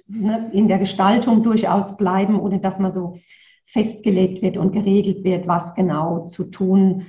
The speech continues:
und zu lassen ist. Und nur dann wird's gut. Das will ich so nicht verstanden wissen. Ich glaube, dass jede Familie ihre eigenen, äh, Wege findet und vielleicht so ein paar Anregungen braucht, hin und wieder mal,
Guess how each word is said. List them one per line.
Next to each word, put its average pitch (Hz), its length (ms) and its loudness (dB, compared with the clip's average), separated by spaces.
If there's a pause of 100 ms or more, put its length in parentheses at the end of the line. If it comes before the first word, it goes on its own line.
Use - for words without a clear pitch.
(180)
und 170 260 -2
zu 180 100 -4
lassen 165 420 -2
ist. - 420 -8
Und 170 240 -4
nur 170 140 -2
dann 165 280 0
wird's 196 280 -2
gut. 147 420 -6
Das 190 160 -6
will 190 140 2
ich 185 120 -2
so 180 120 -2
nicht 180 160 0
verstanden 151 500 -6
wissen. 156 200 -4
Ich 180 100 -6
glaube, 262 200 0
dass 240 200 -2
jede 226 220 2
Familie 208 680 0 (320)
ihre 196 420 0
eigenen, 165 720 0
äh, 160 300 -4
Wege 185 260 0
findet 277 680 2 (280)
und 220 180 4
vielleicht 226 360 2
so 269 60 -2
ein 233 140 2
paar 214 320 -2
Anregungen 175 720 0
braucht, - 480 -12
hin 180 180 -2
und 160 160 -4
wieder 175 280 -2
mal, 190 460 -2